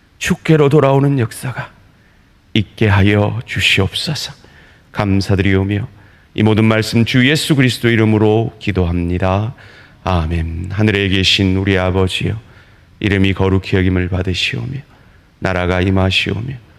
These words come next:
뜻이 하늘에서 이루어진 것 같이 땅에서도 이루어지이다.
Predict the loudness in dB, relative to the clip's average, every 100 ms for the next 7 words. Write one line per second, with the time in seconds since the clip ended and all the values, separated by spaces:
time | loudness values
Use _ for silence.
0 | _ _ _ _ -2 0 2 2 0 0
1 | 2 2 2 0 0 0 -2 -8 -8 -10
2 | -10 -20 -20 _ -6 0 0 0 0 0
3 | 2 2 0 -2 -6 -8 -10 -12